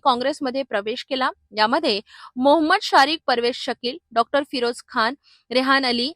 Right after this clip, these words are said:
ॲडव्होकेट अफरोज खान आणि युवक काँग्रेसचे प्रफुल्ल तंतरपाडे आणि गोविंद ठाकरे यांचा समावेश आहे.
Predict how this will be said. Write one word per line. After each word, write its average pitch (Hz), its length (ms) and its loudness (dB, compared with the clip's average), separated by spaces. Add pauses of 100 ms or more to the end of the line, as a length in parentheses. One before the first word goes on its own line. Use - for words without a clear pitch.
ॲडव्होकेट 240 420 2
अफरोज 233 420 -6
खान 247 240 0 (340)
आणि 320 240 2
युवक 320 380 2
काँग्रेसचे 311 580 0
प्रफुल्ल 294 500 -4
तंतरपाडे 240 640 -2
आणि 269 240 0
गोविंद 233 360 -2
ठाकरे 247 400 -6
यांचा 214 380 -4
समावेश 165 480 -10
आहे. 165 160 -10